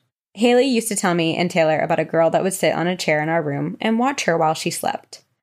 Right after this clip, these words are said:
I never saw this girl, but Haley always did. My sister also sometimes has prophetic dreams. Recently, she had one about my brother completely burning his whole right arm off. And she called him in the morning, and he told her that the day before, he got a second-degree burn from cooking.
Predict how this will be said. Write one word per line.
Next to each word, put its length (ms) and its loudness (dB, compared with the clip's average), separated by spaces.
I 80 2
never 240 4
saw 160 2
this 180 0
girl, 280 0
but 160 -6
Haley 580 0
always 500 0
did. 380 -6
My 60 2
sister 340 0
also 260 2
sometimes 480 0
has 100 -2
prophetic 460 -2
dreams. 520 -4
Recently, 460 2
she 160 -2
had 180 2
one 120 0
about 180 2
my 100 2
brother 280 2
completely 520 -2
burning 320 0
his 200 -4
whole 280 2
right 240 2
arm 240 -2
off. 340 -8
And 120 -2
she 80 0
called 240 4
him 100 2
in 80 4
the 80 4
morning, 380 0
and 100 0
he 80 0
told 220 0
her 100 4
that 160 -4
the 60 -4
day 200 0
before, 400 0
he 120 -2
got 140 2
a 60 -2
second-degree 760 0
burn 360 0
from 180 -6
cooking. 480 -8